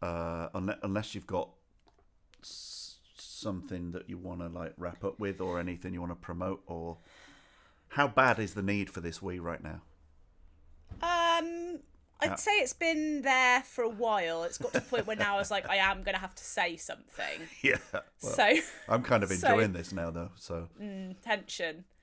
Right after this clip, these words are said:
Speaker 2: no, I
Speaker 1: No, I
Speaker 2: think
Speaker 1: mean, I've got nothing to promote other than the podcast, really, and, and also just, like, follow me on socials. I'm at Rose Jono, and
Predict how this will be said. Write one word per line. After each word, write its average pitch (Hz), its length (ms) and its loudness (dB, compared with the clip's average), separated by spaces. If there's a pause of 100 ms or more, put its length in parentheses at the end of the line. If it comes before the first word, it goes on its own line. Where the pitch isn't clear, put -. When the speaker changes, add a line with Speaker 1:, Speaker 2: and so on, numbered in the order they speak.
(140)
Speaker 2:
no, 85 300 -2
I - 60 -2
Speaker 1:
No, 240 100 2
I 254 80 8
Speaker 2:
think - 140 2
Speaker 1:
mean, 277 60 0
I've 277 140 -2
got 269 100 0
nothing 320 200 -2
to - 120 -10
promote 220 300 0
other 185 160 -4
than 175 160 -12
the 165 60 -8
podcast, 160 680 -10
really, 156 320 -2
and, 175 220 -4
and 202 120 -4
also 196 280 -6
just, 196 240 -8
like, 175 160 -2
follow 180 260 -2
me 170 180 -6
on 160 120 -8
socials. 165 760 -6
I'm 175 140 -6
at 165 240 -2
Rose 170 300 -4
Jono, 151 580 -4 (800)
and 156 500 -2